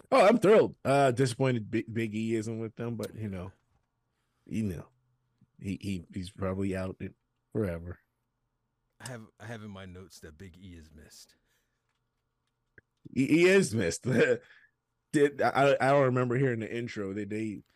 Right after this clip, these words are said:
Speaker 2: No,
Speaker 1: what do they
Speaker 2: it's,
Speaker 1: do for
Speaker 2: it's
Speaker 1: the
Speaker 2: a
Speaker 1: intro?
Speaker 2: New Day. Yes, it is. And then, uh, you know what I mean?
Speaker 1: Uh,
Speaker 2: What
Speaker 1: yeah.
Speaker 2: I, what I'd like to see, 'cause at any given time, there's only two members of the New Day fighting anyway,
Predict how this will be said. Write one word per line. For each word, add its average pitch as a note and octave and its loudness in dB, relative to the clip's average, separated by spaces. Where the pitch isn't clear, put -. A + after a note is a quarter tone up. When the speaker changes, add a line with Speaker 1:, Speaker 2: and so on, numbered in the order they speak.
Speaker 2:
No, F#3 2
Speaker 1:
what A#2+ 0
do - -
they B2 0
Speaker 2:
it's, A2+ -4
Speaker 1:
do A#2 -4
for A2+ -8
Speaker 2:
it's G2+ -4
Speaker 1:
the G#2 -4
Speaker 2:
a - -8
Speaker 1:
intro? - -8
Speaker 2:
New - -12
Day. G#3+ -4
Yes, A3 -4
it G#3 -12
is. A2 -10
And C3+ -14
then, C#3 -14
uh, C#3+ -14
you C#3 -14
know C#3+ -10
what D#3 -8
I D#3 -12
mean? E3 -10
Speaker 1:
Uh, E2+ -6
Speaker 2:
What C#3 -6
Speaker 1:
yeah. D#2+ -8
Speaker 2:
I, - -6
what D#3+ -4
I'd G#3+ -4
like F3+ -6
to B2+ -20
see, A#2+ -14
'cause B2+ -14
at A3+ 0
any C#4 -4
given D3 -4
time, G#2+ -10
there's G#2 -14
only A2 -14
two - -20
members F2 -18
of D#2 -20
the D2+ -20
New E2 -20
Day D2+ -20
fighting - -20
anyway, - -20